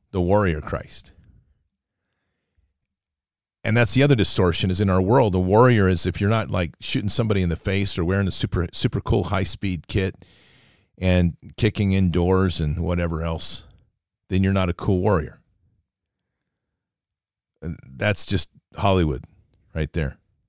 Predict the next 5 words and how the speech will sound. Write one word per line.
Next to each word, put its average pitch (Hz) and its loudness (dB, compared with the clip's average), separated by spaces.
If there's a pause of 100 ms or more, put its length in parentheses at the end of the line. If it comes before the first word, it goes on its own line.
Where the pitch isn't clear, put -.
(160)
pure 98 -2
Hollywood. 76 -6 (2250)
The, 104 2
the 120 2
real 127 4